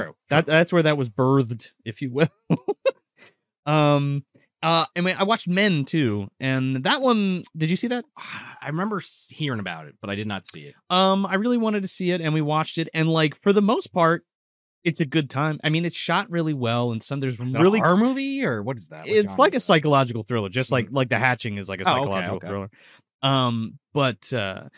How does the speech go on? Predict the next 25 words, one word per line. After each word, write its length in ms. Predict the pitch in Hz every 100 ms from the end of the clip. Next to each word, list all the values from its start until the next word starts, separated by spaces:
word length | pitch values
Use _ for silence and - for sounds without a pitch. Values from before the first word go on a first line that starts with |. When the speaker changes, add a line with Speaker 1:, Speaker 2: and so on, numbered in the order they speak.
| -
Speaker 2:
it, 180 | 254 - -
it, 100 | 170 - -
again, 460 | 220 185 147 113 -
much, 400 | - 165 202 - -
much 360 | - 175 185 -
like, 340 | 175 156 -
much 200 | 156 156
like 120 | 156
The 80 | 131
Hatching, 320 | 123 131 135
it 100 | 123
deals 320 | 107 113 113 104
with, 160 | 107 -
like, 320 | 104 101 95 -
personal 560 | 123 110 117 107 104 -
issues 520 | 107 - 113 104 92
personifying 640 | - 107 107 104 113 107
themselves 460 | 101 - 107 101 98
in, 280 | 98 98 90
like, 300 | 101 95 95
Speaker 1:
Mm. 280 | 92 85 87 -
Speaker 2:
horror-based 1000 | 110 101 104 104 101 95 - 98 92 -
ways. 280 | 98 98 - - - -
But, 100 | -
like, 360 | 160 139 127